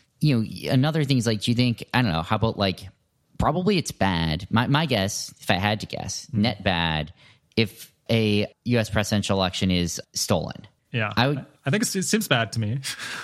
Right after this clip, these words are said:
Speaker 1: It seems bad, right? It seems like, like, probably destabilizing in a bunch of ways.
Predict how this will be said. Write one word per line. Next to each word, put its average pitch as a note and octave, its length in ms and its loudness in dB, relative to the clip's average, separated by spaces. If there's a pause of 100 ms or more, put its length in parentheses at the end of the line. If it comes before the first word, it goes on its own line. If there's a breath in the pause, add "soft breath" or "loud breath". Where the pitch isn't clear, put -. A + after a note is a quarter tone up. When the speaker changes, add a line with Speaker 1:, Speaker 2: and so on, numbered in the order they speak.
(220 loud breath)
Speaker 1:
It - 140 2
seems A3 240 2
bad, F2 300 0
right? C3 240 2
It C3 140 0
seems F3 220 2
like, D3 160 2
like, - 220 0
probably D3 260 2
destabilizing F2 680 0
in F#2 80 0
a D2+ 40 -2
bunch C#2+ 260 -4
of - 60 -10
ways. A#1+ 380 -4